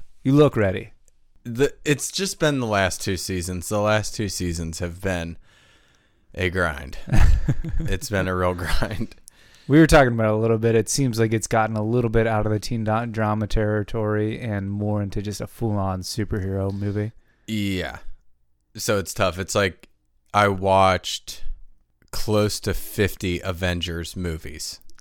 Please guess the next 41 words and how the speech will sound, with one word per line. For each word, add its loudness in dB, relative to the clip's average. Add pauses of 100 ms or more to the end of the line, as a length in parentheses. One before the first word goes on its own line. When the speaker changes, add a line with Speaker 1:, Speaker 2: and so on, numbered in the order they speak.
(760)
Speaker 2:
in 6
the 2
last, 0 (160)
like, 0
two -2
weeks. -4 (240)
So 4
I'm -2
just, 0
I'm, -4
I'm -2
ready 2
to -4
stop -2
watching -6
the -6
Avengers, -12
is -8
Speaker 1:
Okay. 0
Speaker 2:
my -2
point. -8
Speaker 1:
That's -8
fair -2
enough. -8
Speaker 2:
But 2 (580)
what 6
I 8
will 4
say 2
on 2
this -4
part 0
five 0
Smallville -2
podcast -6
is -4
that 0 (960)
a 4
lot 6
of -4
dynamite 0